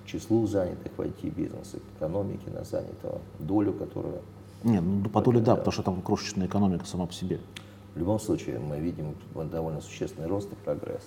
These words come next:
Speaker 2: Мгм.
Speaker 1: То есть у нас тоже был такой рост, сейчас у нас как раз не очень
Speaker 2: Так,
Speaker 1: хорошая
Speaker 2: ну,
Speaker 1: ситуация.
Speaker 2: напугали, напугали.
Speaker 1: Нет, почему не напугал? Это как раз приводит к тому, что происходит на рынке профессиональных услуг. Но,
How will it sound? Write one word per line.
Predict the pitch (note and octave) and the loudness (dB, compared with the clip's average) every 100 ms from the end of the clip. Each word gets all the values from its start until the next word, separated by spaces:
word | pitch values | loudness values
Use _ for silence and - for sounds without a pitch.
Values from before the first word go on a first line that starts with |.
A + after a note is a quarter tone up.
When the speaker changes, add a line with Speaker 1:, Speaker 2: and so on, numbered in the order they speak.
| - - - - | -14 -20 -20 -10
Speaker 2:
Мгм. | F#2 F2 F2+ | -6 -4 -6
Speaker 1:
То | - | -8
есть | - | -6
у | |
нас | E2+ D#2 | -4 -2
тоже | - G#2+ F2 | 0 2 2
был | - B1+ | -2 -6
такой | - - - | -8 -8 -8
рост, | - - | -8 -10
сейчас | - - - | -10 -8 -8
у | - | -8
нас | - - | -10 -10
как | - | -6
раз | D2+ - - - - - - - - - - - - - - - - - - - - - - - - | -6 -6 -14 -18 -18 -18 -18 -18 -18 -18 -18 -18 -18 -18 -18 -18 -18 -18 -18 -18 -18 -18 -16 -10 -6
не | |
очень | E2+ - - | -6 -6 -6
Speaker 2:
Так, | - | -2
Speaker 1:
хорошая | - - | -2 -2
Speaker 2:
ну, | |
Speaker 1:
ситуация. | - - A2 A#2+ | -2 4 4 6
Speaker 2:
напугали, | A2 - A2+ A2 F#2+ F2 F#2+ | 4 6 6 6 4 2 -4
напугали. | G2 G2+ G#2 F#2 | -4 2 4 4
Speaker 1:
Нет, | E2+ G2 F#2 - | 2 0 0 -2
почему | - C#3+ | -2 0
не | G#2 | 0
напугал? | F2+ F#2+ A2+ A#2+ C#3+ | 0 0 8 10 12
Это | F2+ E2 G2+ | 10 6 4
как | G#2+ - | 2 6
раз | G#2+ - - - - - - | 6 6 -8 -14 -16 -18 -4
приводит | G2 G2+ G2+ F#2+ | 6 8 8 6
к | G2+ | 6
тому, | G2+ A2 | 4 4
что | - G2 | 2 0
происходит | G2 F2 - F2+ - | 2 0 2 0 2
на | F#2+ | 0
рынке | F#2 - | 0 -4
профессиональных | - - - F2 F2 E2+ E2 - | -8 -8 -4 -2 0 -2 -2 -4
услуг. | - - C#2+ - | -2 -2 -4 -6
Но, | D2+ D2 | -4 -4